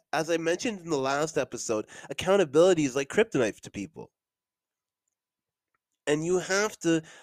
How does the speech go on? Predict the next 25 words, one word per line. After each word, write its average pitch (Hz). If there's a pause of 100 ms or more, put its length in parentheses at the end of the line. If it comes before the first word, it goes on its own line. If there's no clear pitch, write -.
(140)
be 156
accountable 160
to 131
apologize 123
to 107
people 101 (140)
because 156
it 175
will 165
help 190
you 175
grow. 143 (720)
If 160
we 190
don't 175
do 160
that, 110
if 127
you 214
don't 127
do 110
that 101
as 95
a 95
leader, 123